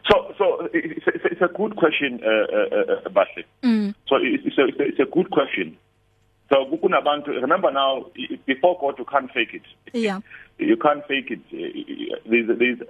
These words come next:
Speaker 1: I think it's Isaac who said the, the word is, is of Jacob,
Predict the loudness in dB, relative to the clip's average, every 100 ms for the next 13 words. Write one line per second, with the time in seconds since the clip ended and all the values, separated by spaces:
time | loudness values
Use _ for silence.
0 | 0 0 0 -2 2 2 0 -6 -14 -8
1 | -6 -4 -2 -2 -2 _ _ _ _ 0
2 | 2 4 4 2 -4 -8 -4 -4 -4 -2
3 | -4 0 0 0 -4 -8